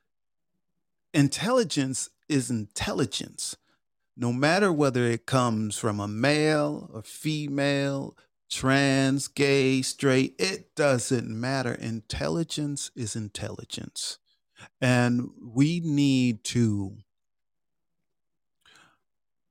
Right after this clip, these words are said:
learn how to prop up anyone that's in our culture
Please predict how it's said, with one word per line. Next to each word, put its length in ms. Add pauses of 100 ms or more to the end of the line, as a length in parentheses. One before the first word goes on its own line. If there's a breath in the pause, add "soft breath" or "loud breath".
(140)
learn 460
how 300 (100)
to 420 (1400)
prop 440
up 200 (1000)
anyone 840 (1400)
that's 260
in 140
our 260
culture 640